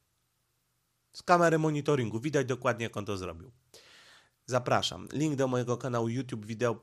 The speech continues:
znaczy do, do mojego, do mojej strony kanału na Facebooku, e, wideoprezentacja jest w opisie, albo można po prostu wejść na Facebooka i wpisać wideoprezentację.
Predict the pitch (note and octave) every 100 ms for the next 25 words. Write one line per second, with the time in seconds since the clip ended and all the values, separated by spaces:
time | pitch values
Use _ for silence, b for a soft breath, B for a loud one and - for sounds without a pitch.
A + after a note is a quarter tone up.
0 | - C#3+ C#3+ C#3 D3 D3 C#3 D3 C#3+ D3
1 | C3+ C#3 B2+ - - C3+ D3+ D#3 D3+ -
2 | E3+ F3+ E3 B2+ B2+ B2+ B2+ B2 A#2+ A#2
3 | A#2 - C#3+ B2+ B2 F3 F3+ G2+ - B
4 | B B B - A2 G#2+ A#2 A#2 A#2 A2
5 | A2 B2 A#2+ G#2+ G2+ - C#3+ D#3 D3 C3
6 | B2 B2+ A2+ A2+ A#2 G2+ A#2+ A2 A2 -
7 | G#2 G#2+ A#2 G#2 - G#2+ G2 G2 F#2 F2
8 | G2+ F#2 - -